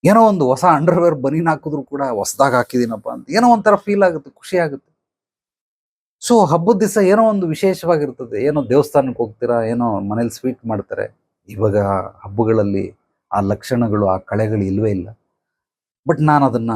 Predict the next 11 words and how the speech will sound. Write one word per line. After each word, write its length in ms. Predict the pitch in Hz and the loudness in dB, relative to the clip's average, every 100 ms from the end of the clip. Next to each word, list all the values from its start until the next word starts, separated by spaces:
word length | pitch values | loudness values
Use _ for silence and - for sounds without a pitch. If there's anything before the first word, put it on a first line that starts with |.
| 101 98 | -4 -4
ಎಂಜಾಯ್ 320 | 117 123 117 | 0 2 2
ಮಾಡ್ತೀನಿ. 420 | 104 85 - 87 | 0 -6 -12 -20
ಪ್ರತಿ 380 | _ 113 113 110 | _ -10 -6 -6
ದಿವಸ 200 | 98 101 | -6 -8
ಏನಾದ್ರೂ 360 | 98 98 92 | -6 -4 -6
ಹಬ್ಬ 220 | 92 90 104 | -6 0 0
ಬಂತು 340 | 95 92 92 | 0 -6 -8
ಅಂದ್ರೆ 180 | 90 101 | -8 -8
ವಿಶೇಷವಾದ 600 | 90 - 101 - 90 87 | -10 -12 -12 -10 -8 -8
ದಿನಗಳಲ್ಲಿ 640 | 82 92 90 87 87 - _ _ - | -10 -14 -10 -10 -12 -20 _ _ -16
ಅದನ್ನ 220 | 123 | -8